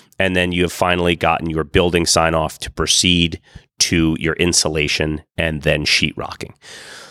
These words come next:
So prior to insulation, you're walking the job again. Um, I start with the same questions and I start with the same mentality. I want the job site totally clean. I don't want guys working. I don't want tools going off.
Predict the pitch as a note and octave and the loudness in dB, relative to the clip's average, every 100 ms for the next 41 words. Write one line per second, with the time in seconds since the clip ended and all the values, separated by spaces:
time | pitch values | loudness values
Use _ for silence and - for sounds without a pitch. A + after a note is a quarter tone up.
0 | - _ _ - - A#2+ G#2+ G#2 - A#2+ | -20 _ _ -4 2 4 4 2 4 4
1 | D3 D#3 D3+ - A2+ G#2+ - G#2 F#2+ - | 4 4 2 2 4 4 2 -2 -4 -2
2 | G2+ G2+ F#2+ G2 F#2+ F#2 F2+ E2+ D#2+ D#2 | 0 4 4 4 0 0 2 4 2 -2
3 | D#2 C2 - _ _ _ _ _ _ _ | -6 -6 -14 _ _ _ _ _ _ _
4 | - - _ _ F#2+ F#2 F#2 F#2 F#2 F#2 | -16 -16 _ _ 2 2 2 2 0 -4
5 | - _ _ _ _ G#2 B2+ - G#2+ A2+ | -8 _ _ _ _ 0 0 2 2 2
6 | G#2 G#2 - - - G2+ - G2+ G#2+ - | 0 0 0 -10 -8 -2 2 2 2 0
7 | F#2 - A#2+ D#3 - - _ _ _ G2+ | 0 0 -2 -2 -8 -12 _ _ _ 0
8 | G2+ F#2+ - F#2+ F#2+ G2+ F#2+ G2 G#2 G2 | 0 0 2 2 2 0 -2 2 2 2
9 | F#2+ - A2 F#2 E2+ E2+ F2 - F2+ F2+ | 0 0 -2 -2 -4 -4 -4 0 2 2
10 | - E2+ - - F#2+ B2 D3 - F#2 A#2 | 2 -2 -2 0 2 2 0 0 0 0
11 | - _ _ _ _ F2 G2 G2+ - G#2+ | -2 _ _ _ _ -2 2 2 2 2
12 | A2+ - A2+ A2 F#2+ G#2+ G#2+ A2 G2+ G2+ | 2 2 2 2 0 0 2 2 4 4
13 | E2+ G#2+ - A#2+ G#2+ G#2+ G#2 G#2 G2+ G2+ | 2 0 0 -2 -2 0 2 4 4 2